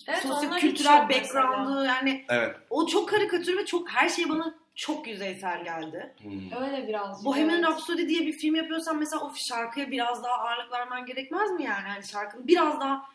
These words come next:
Speaker 2: nasıl yazıldığını, o, neden o hikayeyi anlattığını ben bunları çok merak ediyordum. Hiçbir cevap alamadık yani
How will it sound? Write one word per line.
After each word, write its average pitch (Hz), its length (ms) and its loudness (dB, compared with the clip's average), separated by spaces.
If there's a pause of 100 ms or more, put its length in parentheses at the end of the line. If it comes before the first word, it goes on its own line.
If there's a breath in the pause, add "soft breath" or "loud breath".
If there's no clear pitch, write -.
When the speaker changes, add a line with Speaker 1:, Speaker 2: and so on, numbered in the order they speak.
(120)
Speaker 2:
nasıl 226 220 -6
yazıldığını, 240 600 -8
o, 226 140 -8
neden 233 180 -4
o 262 100 -2
hikayeyi 254 520 -2
anlattığını 240 520 -10
ben 240 200 -4
bunları 277 160 -4
çok 320 180 -6
merak 269 320 -4
ediyordum. 214 240 -4
Hiçbir 277 180 -10
cevap 240 220 -2
alamadık 311 440 -4
yani 226 240 -6